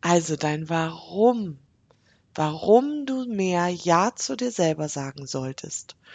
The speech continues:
und dir klar machst, wenn du gefragt wirst, "Wozu sage ich Ja,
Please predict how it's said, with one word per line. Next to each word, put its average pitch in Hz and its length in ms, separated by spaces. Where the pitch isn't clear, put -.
und 302 320
dir 339 140
klar 196 320
machst, - 520
wenn 151 220
du 220 100
gefragt 170 600
wirst, 135 340
"Wozu 185 560
sage 151 380
ich - 180
Ja, 139 360